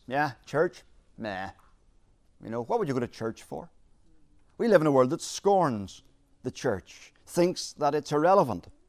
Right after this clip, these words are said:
We live in a consumer society where there's a TripAdvisor mentality, uh, where people rate and review and compare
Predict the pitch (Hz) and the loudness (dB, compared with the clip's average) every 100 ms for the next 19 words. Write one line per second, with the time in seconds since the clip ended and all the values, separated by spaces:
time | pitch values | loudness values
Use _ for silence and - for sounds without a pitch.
0 | _ _ _ _ - - - - 151 143 | _ _ _ _ -20 -20 -10 0 4 6
1 | 143 123 147 156 - 139 - - 240 190 | 6 4 -6 -6 -4 -6 -6 0 2 4
2 | 123 - - 139 - 139 117 110 92 - | 2 -2 -12 -10 -2 0 2 0 -2 -12
3 | - - _ _ _ - 151 151 143 139 | -20 -20 _ _ _ -2 6 8 10 8
4 | 127 - _ _ 151 143 147 - 233 220 | 4 -6 _ _ -2 0 0 2 2 2
5 | 175 151 156 147 139 135 127 123 127 117 | 2 6 6 6 2 0 0 2 2 2
6 | 101 - _ _ - _ - 113 117 147 | -2 -6 _ _ -20 _ -8 -6 -2 -2
7 | - 175 - 156 - _ _ - 143 165 | 0 0 4 4 4 _ _ -4 4 6
8 | 175 160 143 151 139 120 131 139 170 131 | 6 2 0 0 0 0 2 2 0 -2
9 | _ _ _ _ _ _ _ _ _ _ | _ _ _ _ _ _ _ _ _ _
10 | 131 - 131 - 117 113 117 | -8 -6 -8 -6 -4 -2 -2